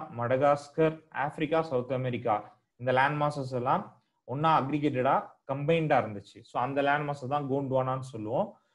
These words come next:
So, இந்த கோண்ட்வானா டைம்ல இந்த லேண்ட்ஸ் எல்லாம் ஒன்னா இருந்துச்சு அப்படிங்கிறதுக்கு மேஜரான ஒரு எவிடன்ஸ் என்னன்னு பாத்தீங்கன்னா, பிளான்ட் ஃபாசில்.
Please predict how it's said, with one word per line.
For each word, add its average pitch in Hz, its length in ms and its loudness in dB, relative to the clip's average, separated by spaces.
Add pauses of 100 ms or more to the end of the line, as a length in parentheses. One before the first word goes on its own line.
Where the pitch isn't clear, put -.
(180)
So, 170 380 2 (420)
இந்த 143 220 -4
கோண்ட்வானா 175 640 4 (160)
டைம்ல 139 600 -2 (920)
இந்த 156 220 4
லேண்ட்ஸ் 175 400 2
எல்லாம் 190 300 2
ஒன்னா 151 400 -2 (140)
இருந்துச்சு 151 400 -2
அப்படிங்கிறதுக்கு 135 640 -4 (500)
மேஜரான 160 580 2
ஒரு 143 140 0 (100)
எவிடன்ஸ் 156 360 -2
என்னன்னு 139 260 -10
பாத்தீங்கன்னா, 123 320 -4 (120)
பிளான்ட் 160 320 2
ஃபாசில். 117 340 -4